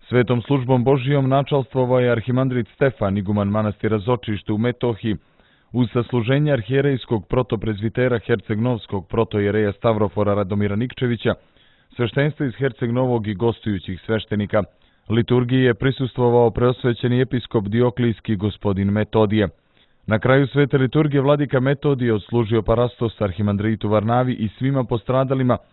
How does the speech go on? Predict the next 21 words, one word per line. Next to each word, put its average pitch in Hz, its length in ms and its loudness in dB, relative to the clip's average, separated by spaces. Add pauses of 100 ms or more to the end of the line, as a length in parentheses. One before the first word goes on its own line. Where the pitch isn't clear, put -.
(140)
u 127 120 2
zločinačkim 135 760 2
pogromima 131 600 4
u 104 100 2
posljednjem 113 520 0
ratu 123 280 2
u - 20 0
Hrvatskoj 113 560 0
povodom 104 400 2
sjećanja 113 500 0
na 98 100 0
dvadeset 107 480 -2
treću 110 320 -2
godišnjicu 101 640 -2
od 101 120 0
Oluje. 110 380 2 (720)
Jeromonah 120 540 2
Makar 151 340 2
je 131 120 2
namjesnik 127 520 -2
manastira 127 460 -2